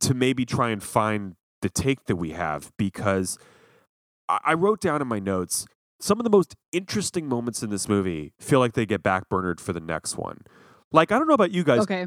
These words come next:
Speaker 1: Did, did you think in the third act we were going to go, not Sam and Tara are the killers, but Sam and Tara give in and are kinda genuinely remorseless? I thought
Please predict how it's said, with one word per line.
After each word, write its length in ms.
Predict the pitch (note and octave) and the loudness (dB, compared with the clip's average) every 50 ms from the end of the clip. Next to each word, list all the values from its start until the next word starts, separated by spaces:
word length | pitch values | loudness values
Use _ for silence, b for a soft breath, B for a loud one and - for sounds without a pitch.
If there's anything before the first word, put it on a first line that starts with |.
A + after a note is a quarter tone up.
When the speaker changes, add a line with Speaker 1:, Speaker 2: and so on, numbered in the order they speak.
| F#3 - | -6 -2
Speaker 1:
Did, 180 | F#3+ G#3+ F#3+ - _ _ _ _ | 0 -2 -2 -2 _ _ _ _
did 240 | - F#3+ F#3 D3 D3 | 0 0 2 2 4
you 140 | G3 C4+ E4+ F4 | 4 4 4 2
think 540 | - - - - B3 A3 C#3+ A2+ - - - | 0 -4 -4 -2 -2 0 -2 -4 -8 -8 -4
in 140 | D#3 C3+ C3 | -4 -2 -2
the 60 | B2+ | -2
third 420 | A#2+ - - - D#3 D#3+ D#3 D3 C#3 | -4 -2 0 0 2 2 2 2 2
act 480 | C#3 C#3 A#2 F#2+ D#2 C2+ _ - - _ _ _ _ _ _ _ _ _ _ - | 2 2 2 2 0 -4 _ -18 -20 _ _ _ _ _ _ _ _ _ _ -4
we 220 | A2+ B2 D#3+ F#3 | 0 0 0 2
were 160 | F#3 F#3+ F#3+ D3+ | 2 0 -2 0
going 260 | B2 C#3+ C#3 C3+ B2 | 0 0 -2 0 -2
to 80 | A2+ | -4
go, 640 | G2 - - - C3 B2+ A2+ G#2 F#2+ F2+ F2+ E2 - - _ - | -8 -4 0 2 4 4 4 4 4 2 0 -2 -4 -10 _ -12
not 460 | G#2 G#2 A2+ B2+ C#3 D3+ D3+ D#3+ - _ _ _ _ - | -6 -2 0 2 2 2 0 -2 -6 _ _ _ _ -12
Sam 460 | - - - - C3 B2+ C3+ C3+ B2+ | -10 -6 -2 -2 0 0 0 -2 -4
and 140 | A2+ G#2 G2 | -6 -6 -6
Tara 340 | - - B2 A#2 A2+ G#2+ F#2+ | -4 0 0 2 2 2 2
are 220 | F2 - F2+ F#2 F#2 | 0 0 0 -2 -2
the 120 | E2+ F2 | -2 -6
killers, 640 | - - C3 C3 A#2+ G#2 F2+ D#2+ D#2 D2 - - - b b b b b b b | -6 0 2 2 2 2 2 0 -2 -4 -6 -10 -14 b b b b b b b
but 200 | - C3 C3 - | 2 2 2 2
Sam 340 | - - - E3+ F3+ G3 F#3+ | -2 -2 0 0 0 0 -2
and 140 | E3+ C3 A2+ | -4 -4 -4
Tara 400 | - A#2 C3 A#2+ A#2 A2+ G#2 G2+ G2 F2+ _ | 0 2 4 4 4 4 2 0 -4 -8 _
give 320 | - A2 G#2+ G#2 F#2+ F2 F#2+ | 2 2 2 2 2 -2 -4
in 400 | F#2+ F2+ E2 D#2+ D#2 D#2 D#2+ - - | -4 -4 -4 -6 -8 -12 -12 -8 -4
and 100 | F#2+ F#2 | -2 0
are 120 | F2 F2 E2+ | 0 0 -2
kinda 340 | - - - A2+ A2 G2+ F#2 | -4 -4 -4 -2 -2 -2 -4
genuinely 760 | E2+ - - - F#2+ G2 G2 G2+ F#2+ F#2 F2+ F2 F2 E2+ E2 | -6 -6 -4 -2 -2 -2 0 -2 -2 -2 -2 -4 -4 -4 -4
remorseless? 840 | D#2 D#2 D2+ D#2 D#2+ D#2 D2+ C#2 - - - - - - - - - B B B B B B B - | -4 -4 -4 -4 -4 -6 -6 -6 -8 -10 -8 -10 -10 -10 -10 -14 -14 B B B B B B B 2
I 160 | B2 C3+ E3+ | 4 4 2
thought 440 | F#3 - - D3+ A#2+ A2+ G#2+ F#2+ - | 0 -2 2 2 4 4 2 0 -4